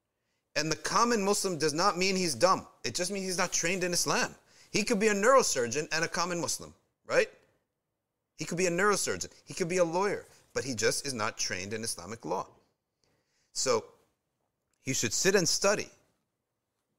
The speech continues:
the Imams and their methodology, because once you adopt a methodology,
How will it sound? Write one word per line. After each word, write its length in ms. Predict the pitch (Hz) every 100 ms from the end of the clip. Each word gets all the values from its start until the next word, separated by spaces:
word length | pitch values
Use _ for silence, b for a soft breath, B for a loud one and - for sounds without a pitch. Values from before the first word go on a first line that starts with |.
| _ _ _ _
the 160 | 101 120
Imams 500 | 120 147 185 214 -
and 140 | 131 131
their 80 | 127
methodology, 720 | 127 120 110 135 127 85 76
because 300 | - 98 98
once 320 | 95 127 160 -
you 80 | 165
adopt 380 | 147 160 151
a 40 | 156
methodology, 800 | 151 160 151 160 190 180 208